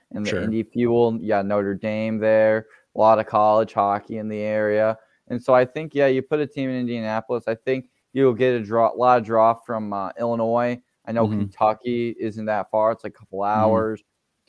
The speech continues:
Speaker 1: Uh, fans coming over from Ohio. 'Cause I think about it, and it's, like, that one s-, city that's, like, kind of a hockey hotbed that's right in the middle of all these
Speaker 2: Mm-hmm.
Speaker 1: big cities that doesn't have
Speaker 2: That's
Speaker 1: the
Speaker 2: true.
Speaker 1: team.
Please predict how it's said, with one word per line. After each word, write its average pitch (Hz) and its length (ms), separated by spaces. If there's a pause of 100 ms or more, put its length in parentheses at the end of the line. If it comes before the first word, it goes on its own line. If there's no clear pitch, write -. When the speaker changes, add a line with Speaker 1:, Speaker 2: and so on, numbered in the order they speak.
(220)
Speaker 1:
Uh, 101 300
fans 113 340
coming 113 320
over 110 240
from 107 180
Ohio. 117 640 (300)
'Cause 139 120
I 139 120
think 185 280
about 123 300
it, 123 40
and 123 120
it's, 120 140
like, 127 160
that 117 220
one 131 260
s-, - 160 (460)
city 113 440
that's, 104 320
like, 107 160
kind 131 160
of 147 60
a 147 80
hockey 131 320
hotbed 107 420
that's - 200
right 117 220
in 147 100
the 160 40
middle 113 480 (260)
of 113 140
all 113 160
these 113 160
Speaker 2:
Mm-hmm. 104 100
Speaker 1:
big 123 220
cities 101 460
that 104 120
doesn't 110 240
have 107 120
Speaker 2:
That's 98 80
Speaker 1:
the 98 40
Speaker 2:
true. 117 200
Speaker 1:
team. 87 260